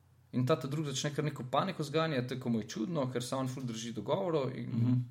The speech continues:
Speaker 1: in tip je umrl, stari. Tip je naslednji dan umrl, ker ga je kap zdela.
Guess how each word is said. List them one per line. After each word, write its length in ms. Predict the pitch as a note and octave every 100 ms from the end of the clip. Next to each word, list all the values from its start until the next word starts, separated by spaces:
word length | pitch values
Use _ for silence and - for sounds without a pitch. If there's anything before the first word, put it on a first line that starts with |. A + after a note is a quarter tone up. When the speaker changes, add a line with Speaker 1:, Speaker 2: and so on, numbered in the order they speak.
| - - - - _ _ -
Speaker 1:
in 140 | A#2+
tip 200 | B2 D3+
je 60 | C#3
umrl, 320 | A#2+ B2+ B2
stari. 380 | - - - - - - - _ - - _ _ - - _
Tip 240 | E3+ D#3
je 400 | C#3+ B2+ B2+ - - _ _ _
naslednji 400 | A2+ A2+ C#3+ B2+
dan 200 | B2+ B2 B2+
umrl, 340 | A2+ A#2+ A2 -
ker 260 | - A2 G#2
ga 120 | G#2
je 140 | G#2 -
kap 240 | A2+ F#2+
zdela. 380 | F#2+ G#2 G#2